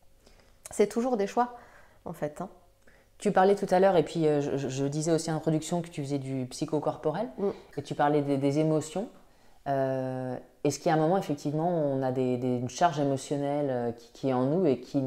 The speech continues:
Speaker 2: demande à sortir, et comment ça se passe ?
Speaker 1: Ah oui, bien sûr. Ben oui, il y a beaucoup, beaucoup de charges, évidemment. Euh, on va à la rencontre du corps. Moi, dans mon approche, on, on replace le corps au centre parce que bien souvent, alors il y a beaucoup de choses inconscientes, mais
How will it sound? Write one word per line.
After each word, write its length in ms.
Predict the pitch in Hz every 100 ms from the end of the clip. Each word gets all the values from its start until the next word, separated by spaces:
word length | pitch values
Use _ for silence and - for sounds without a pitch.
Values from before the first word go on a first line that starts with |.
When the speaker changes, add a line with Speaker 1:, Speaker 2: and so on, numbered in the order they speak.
| 123
Speaker 2:
demande 360 | 120 131 131 127
à 60 |
sortir, 520 | 127 135 - - 262 226
et 360 | 147 131 127 120 - - -
comment 160 | 151
ça 100 | 135
se 40 | 127
passe ? 140 | -
Speaker 1:
Ah 40 | 180
oui, 60 | 226
bien 220 | 185 180
sûr. 220 | - 262 - - - - - -
Ben 100 | 190
oui, 100 | 214 - -
il 40 |
y 40 | 202
a 40 |
beaucoup, 300 | 175 196 226
beaucoup 260 | 202 196 185
de 60 |
charges, 420 | - 233 233 185 -
évidemment. 460 | 180 180 180 196 233 - - - - -
Euh, 520 | 202 180 180 180 175 165
on 100 | 190
va 200 | 190 208
à 40 | 202
la 140 | 180
rencontre 520 | 175 196 240 233 -
du 160 | 180 180
corps. 200 | 247 262
Moi, 140 | 214
dans 100 | 180
mon 160 | 180 175
approche, 420 | 170 - 226 226
on, 140 | 190 -
on 120 | 180
replace 400 | 180 175 180 -
le 80 | 180
corps 260 | 208 233
au 60 | 185
centre 400 | - 240 233 -
parce 240 | 185 175
que 160 | - 220 - - - - _ - - -
bien 240 | 208 208 214
souvent, 400 | - 196 233 262
alors 200 | 190 -
il 60 | 180
y 20 |
a 40 |
beaucoup 220 | 175 185
de 60 | -
choses 160 | 208 190
inconscientes, 520 | 185 185 - 302
mais 100 | 302